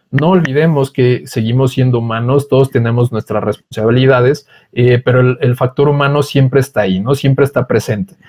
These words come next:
Entonces, algo que incentiva mucho Soho Connect es de que nosotros podamos estar haciendo publicaciones,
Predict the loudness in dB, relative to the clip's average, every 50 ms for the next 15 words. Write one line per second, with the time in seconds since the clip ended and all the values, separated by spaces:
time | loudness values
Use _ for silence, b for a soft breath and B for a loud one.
0 | B B B B 0 2 4 4 4 4 2 0 2 2 2 2 2 2 2 2
1 | 0 2 0 0 0 2 2 2 4 4 4 2 0 0 -2 -4 -4 0 -2 -2
2 | -2 -2 -4 -4 -2 0 0 2 0 0 -2 -6 _ _ _ _ _ _ _ 0
3 | 0 2 2 0 0 0 2 2 2 2 2 2 2 0 -2 0 0 0 2 2
4 | 2 0 2 0 0 0 0 0 0 0 0 0 0 0 2 2 0 0 -2 -2
5 | -2 -4 -4 -6 -6 -6 -2 -2 0 0 0 0 0 -2 -2 -4 -6 -10